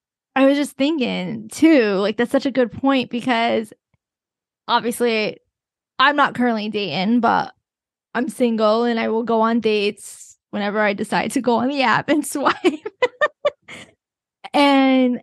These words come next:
there's a local restaurant here in the city that has, I don't know if you've seen it. Like, I don't know. You have a lot of restaurants where you live. So m-, maybe you've noticed it. Maybe you haven't 'cause you're not going on dates with random <laughs> strangers.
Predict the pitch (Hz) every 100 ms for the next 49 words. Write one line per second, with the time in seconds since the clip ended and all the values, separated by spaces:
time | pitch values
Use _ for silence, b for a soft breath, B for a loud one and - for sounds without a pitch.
0 | _ _ _ _ - 254 247 254 254 254
1 | 247 277 - 302 262 247 240 233 240 -
2 | 240 240 233 - 381 440 285 240 233 233
3 | 247 254 254 247 240 247 262 262 240 277
4 | 415 - 233 220 233 226 208 233 240 233
5 | 233 233 226 - 233 285 269 240 226 220
6 | 226 - 202 - - 208 220 247 262 196
7 | 170 202 - 175 196 190 - 202 202 214
8 | 190 196 226 214 214 - 196 208 214 196
9 | 214 214 226 220 - 233 190 - _ _
10 | _ _ _ _ 226 220 220 190 - _
11 | - 233 233 220 214 214 214 - - 247
12 | 233 240 277 381 427 392 440 -